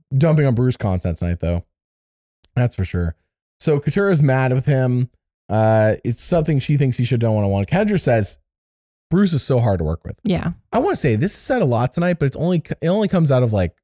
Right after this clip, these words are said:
Speaker 1: three people's mouths.
Speaker 2: Kendra,
Speaker 1: I mean, it's a lot of
Speaker 2: Kelly,
Speaker 1: people, I guess, but
Speaker 2: Katurah, Caleb.
Speaker 1: Yeah. Kendra,
Speaker 2: Yeah.
Speaker 1: Kelly, Katurah, Caleb.
Speaker 2: That's
Speaker 1: But
Speaker 2: four
Speaker 1: Caleb's
Speaker 2: people.
Speaker 1: gone tonight.
Speaker 2: Sure.
Speaker 1: So here's the thing. The show is so adamant that Bruce is incredibly hard to work with. And I'm not saying he isn't.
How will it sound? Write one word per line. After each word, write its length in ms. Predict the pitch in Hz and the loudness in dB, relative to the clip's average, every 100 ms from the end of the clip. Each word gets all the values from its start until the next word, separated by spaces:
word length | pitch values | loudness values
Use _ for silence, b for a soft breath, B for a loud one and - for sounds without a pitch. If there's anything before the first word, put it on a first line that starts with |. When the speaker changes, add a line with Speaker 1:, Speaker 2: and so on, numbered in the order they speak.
| _ - | _ -6
Speaker 1:
three 140 | 98 92 | -4 -2
people's 320 | 92 82 82 | -2 -4 -4
mouths. 540 | 73 62 - - - _ _ _ _ _ _ _ _ _ _ _ | -4 -6 -10 -12 -14 _ _ _ _ _ _ _ _ _ _ _
Speaker 2:
Kendra, 460 | 226 220 233 233 226 - | -4 -2 0 -2 -2 0
Speaker 1:
I 120 | - | 2
mean, 160 | 185 185 | 4 4
it's 100 | 208 | 4
a 20 | |
lot 200 | 208 170 | 4 4
of 20 | |
Speaker 2:
Kelly, 80 | 143 | 2
Speaker 1:
people, 180 | - 85 | 0 -2
I 100 | - | -2
guess, 340 | - - - | -4 -6 -6
but 120 | - 90 | -2 0
Speaker 2:
Katurah, 600 | 185 170 165 165 160 160 | 0 0 0 0 -2 -4
Caleb. 800 | - 190 180 180 175 170 170 175 175 _ _ _ - | -6 -2 0 2 2 2 0 -4 -14 _ _ _ -2
Speaker 1:
Yeah. 220 | 127 123 - _ - | 0 0 -2 _ -2
Kendra, 180 | 139 143 | 2 2
Speaker 2:
Yeah. 200 | 123 165 | 2 2
Speaker 1:
Kelly, 240 | 139 135 - - | 2 2 -4 -8
Katurah, 380 | 143 131 127 - | -2 0 0 -2
Caleb. 380 | 135 131 87 - - | -2 0 -2 -6 -8
Speaker 2:
That's 160 | 185 - | -8 -4
Speaker 1:
But 80 | - | 0
Speaker 2:
four 80 | |
Speaker 1:
Caleb's 260 | 170 175 143 | 2 4 2
Speaker 2:
people. 120 | 143 165 | 2 2
Speaker 1:
gone 100 | 185 | 2
tonight. 400 | 113 82 92 - _ - | 0 -2 -4 -8 _ -6
Speaker 2:
Sure. 260 | 175 160 - _ _ | -6 -6 -10 _ _
Speaker 1:
So 240 | - 175 156 b | -2 0 -2 b
here's 180 | 247 220 | 0 2
the 80 | 170 | 2
thing. 220 | 185 127 | 2 2
The 120 | 131 | 0
show 400 | - 151 240 226 | 0 0 2 2
is 120 | 147 | 0
so 380 | - - 180 170 | -2 -2 2 4
adamant 480 | 151 143 143 107 90 | 4 2 2 0 0
that 180 | 104 - | -2 0
Bruce 300 | 131 131 104 | 0 0 -2
is 100 | 98 | -4
incredibly 760 | 92 - _ - 151 143 113 104 | -4 -8 _ -4 0 2 2 2
hard 140 | 90 | 0
to 60 | 82 | 0
work 200 | 80 - | -2 -4
with. 120 | 85 | -2
And 80 | 123 | 0
I'm 120 | 151 | 2
not 180 | 160 - | 0 0
saying 280 | 156 160 156 | 0 2 2
he 120 | 175 | 0
isn't. 380 | 185 - - | -2 -6 -10